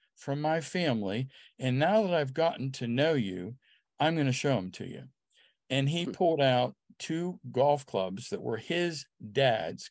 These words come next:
Speaker 1: golf clubs. Now we're going back, he's, he's seventy-five, eighty then, ten years ago. And then these were, you know, go way back.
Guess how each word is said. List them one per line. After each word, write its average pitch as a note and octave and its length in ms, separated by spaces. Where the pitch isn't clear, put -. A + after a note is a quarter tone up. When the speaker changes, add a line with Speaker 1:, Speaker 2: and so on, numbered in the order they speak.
Speaker 1:
golf C3 300
clubs. F#2 320
Now B2+ 160
we're F3 100
going F3 260
back, A#2 280
he's, F3 480
he's D#3 420
seventy-five, C3 760
eighty A#2 360
then, A2 540
ten G#2+ 240
years A2+ 280
ago. G2 380
And C#3 260
then C#3 200
these F#3 260
were, A#2 400
you C3 140
know, G2+ 200
go B2+ 220
way A#2 240
back. A2+ 360